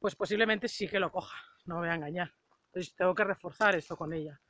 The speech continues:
Pero tenemos que ser conscientes. Leo, Leo, quieto aquí.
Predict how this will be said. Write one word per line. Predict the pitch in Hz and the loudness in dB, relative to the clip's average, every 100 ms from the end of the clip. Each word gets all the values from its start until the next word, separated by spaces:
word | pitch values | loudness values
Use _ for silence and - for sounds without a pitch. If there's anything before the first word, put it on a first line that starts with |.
| _ - - - _ | _ -20 -20 -20 _
Pero | 240 233 | 6 8
tenemos | 240 254 269 | 8 6 6
que | 294 | 4
ser | 269 | 4
conscientes. | 247 240 - 208 180 165 - | 4 0 2 0 0 -4 2
Leo, | 254 254 - - _ _ _ - | 4 4 0 -20 _ _ _ -6
Leo, | 247 294 311 - _ _ - - _ - - _ _ _ - | 4 6 6 2 _ _ -16 -16 _ -20 -20 _ _ _ -6
quieto | 226 220 | -4 -4
aquí. | 156 | -8